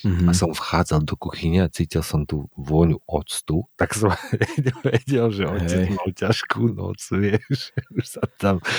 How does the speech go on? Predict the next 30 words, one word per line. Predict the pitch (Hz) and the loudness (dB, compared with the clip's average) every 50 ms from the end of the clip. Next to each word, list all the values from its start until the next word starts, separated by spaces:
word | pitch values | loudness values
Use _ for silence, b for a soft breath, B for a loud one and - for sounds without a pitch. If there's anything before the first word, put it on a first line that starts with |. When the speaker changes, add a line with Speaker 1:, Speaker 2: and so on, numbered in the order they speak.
| B B B | B B B
Speaker 2:
soda, | - - - - 98 101 98 95 92 | -16 -12 -6 -4 -2 -2 0 2 2
bikarbóna, | 92 90 95 85 - - 82 92 92 92 95 95 92 92 90 | 4 4 2 2 0 0 0 0 2 2 2 2 2 0 -2
a | - - - - - - - - - - _ | -2 -2 -6 -6 -6 -8 -10 -10 -12 -12 _
to, | - 92 90 90 92 - - _ | -4 -2 -2 -2 -2 -6 -10 _
och, | - 92 85 95 107 107 90 82 B B B B B _ _ | -10 -8 -4 0 2 2 2 2 B B B B B _ _
a | - - | -8 -6
inak | - - - - - | -4 -4 -4 -4 -2
to | - - | -2 -2
Speaker 1:
Akože | 156 - - 135 131 | 0 0 2 2 2
Speaker 2:
je | 104 | 2
Speaker 1:
to | 123 170 | 2 2
je | - - | 2 4
Speaker 2:
fajn. | 117 117 | 2 2
Speaker 1:
jedna | 120 127 127 | 0 0 0
z | 117 110 110 | 0 0 0
vecí, | 120 123 - - | 0 0 -2 -4
ktorá | - - - - 120 113 101 | -8 -6 -2 -2 0 0 0
celý | - - - - 135 139 135 123 120 | 0 -2 -2 0 0 0 2 2 2
môj | 117 113 101 101 101 98 | 2 2 2 2 0 0
život | 104 107 107 98 98 | 0 0 -2 -2 -2
ma | 101 92 | -2 -2
sprevádzala. | 85 - - - 110 101 92 90 90 90 - 104 92 87 82 - | -4 -4 -4 -2 -2 0 0 0 -2 -2 -2 -4 -4 -4 -4 -6
To | - - | -2 0
je | 107 104 101 101 - | 2 2 2 2 0
úplne, | - 107 107 - 113 107 98 | -2 -4 -4 -2 0 2 2
že | 92 98 | 2 0
vôňa | 98 95 104 104 107 101 107 101 92 | -2 0 0 2 2 2 2 2 0
môjho | 92 92 92 98 98 | 2 2 2 2 0
detstva, | 90 92 92 - - - - - - 76 | 0 -2 -4 -6 -6 -10 -10 -10 -12 -12
totálna. | - - 92 - - 90 87 90 85 | -12 -14 -14 -10 -8 -6 -6 -4 -6